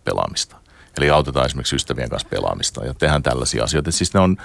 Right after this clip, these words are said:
niissä on hyvät syyt, miksi, miksi pelit rakentaa myös tällaisia asioita niinku sosiaalisuutta sen ympärillä, koska se myös tekee siitä niinku harrasteen muiden kanssa.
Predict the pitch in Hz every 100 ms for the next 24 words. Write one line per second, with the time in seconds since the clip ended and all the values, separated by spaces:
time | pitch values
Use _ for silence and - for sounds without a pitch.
0 | - - - 90 85 80 107 101 - 95
1 | 85 - 73 - - - - - 80 73
2 | - - 82 - 67 62 62 58 - 62
3 | 62 62 64 67 - - 60 67 67 50
4 | 50 64 - - 67 67 - 71 71 -
5 | 78 90 98 - 101 - 101 98 101 -
6 | - - 101 95 92 - - - - -
7 | - 80 87 - - - -